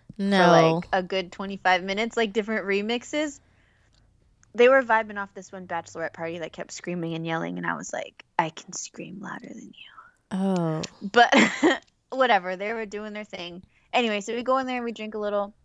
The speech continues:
Speaker 2: we come out. I'm still being nice. And then
Speaker 1: Oh, no.
Speaker 2: we're walking to a restaurant 'cause I'm like,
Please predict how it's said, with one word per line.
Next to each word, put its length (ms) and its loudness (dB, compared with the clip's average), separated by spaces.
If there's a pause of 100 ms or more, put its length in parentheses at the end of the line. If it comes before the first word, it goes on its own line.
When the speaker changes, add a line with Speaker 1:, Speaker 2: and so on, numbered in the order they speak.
Speaker 2:
we 80 -8
come 180 -4
out. 220 4
I'm 80 -12
still 200 -6
being 280 -10
nice. 400 -10 (1300)
And 320 2
then 800 0 (540)
Speaker 1:
Oh, 180 -2
no. 240 -8
Speaker 2:
we're 260 8
walking 540 2 (120)
to 540 -4 (180)
a 60 -6
restaurant 560 -2
'cause 140 -16
I'm 160 -6
like, 240 -6